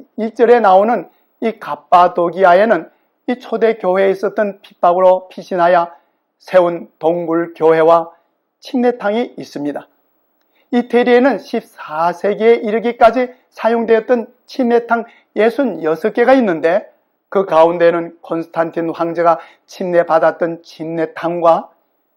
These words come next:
이 피사의 교회당 옆에 침례탕 건물이 있습니다. 그 외 여러 나라들에서 행해졌던 이 침례 증거들을 볼 수가 있는 것입니다. 이 오늘날 행해지고 있는 세례는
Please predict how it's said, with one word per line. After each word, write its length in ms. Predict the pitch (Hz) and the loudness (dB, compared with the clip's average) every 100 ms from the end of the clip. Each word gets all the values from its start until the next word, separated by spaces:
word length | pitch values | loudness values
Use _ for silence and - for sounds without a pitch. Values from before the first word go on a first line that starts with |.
| _ | _
이 200 | 247 233 | -4 -4
피사의 720 | - 233 220 226 214 226 233 - _ _ | -6 -6 0 6 6 4 0 -4 _ _
교회당 480 | 185 190 196 196 202 | 2 4 4 2 4
옆에 560 | 170 170 - 214 254 - _ _ | 0 0 -2 0 0 -6 _ _
침례탕 600 | - 208 190 180 175 175 - _ | -12 -6 -4 -2 -4 -6 -12 _
건물이 640 | - 147 156 147 143 156 147 | -10 -8 -8 -8 -6 -6 -8
있습니다. 540 | 170 151 147 131 - _ _ _ _ _ | -12 -12 -14 -16 -18 _ _ _ _ _
그 160 | - 294 | -4 0
외 220 | 311 208 | 2 2
여러 260 | 185 240 254 | 0 0 0
나라들에서 800 | 175 160 170 185 190 190 185 208 - _ - | -4 -4 2 2 2 -2 0 -4 -6 _ -6
행해졌던 720 | 196 190 196 185 202 202 - _ - | -2 0 0 2 0 0 -10 _ -8
이 200 | 214 208 | -8 -8
침례 560 | - 240 233 233 233 | -10 -6 -2 2 0
증거들을 680 | 226 165 190 185 190 240 240 - _ _ | 0 -6 -2 -2 0 -2 -4 -16 _ _
볼 160 | 233 | -4
수가 540 | 226 - 214 226 240 - - | -4 -2 2 2 0 -10 -8
있는 200 | 185 190 | -2 0
것입니다. 460 | 175 165 139 - _ _ _ _ _ _ _ _ | 0 -4 -10 -12 _ _ _ _ _ _ _ _
이 80 | 196 | -2
오늘날 640 | - 175 170 175 170 165 - | 0 0 4 4 2 -6 -8
행해지고 400 | 165 160 170 160 | -6 -6 -4 -4
있는 220 | 165 165 | -2 -8
세례는 600 | 165 156 156 160 151 | -6 -2 0 0 -2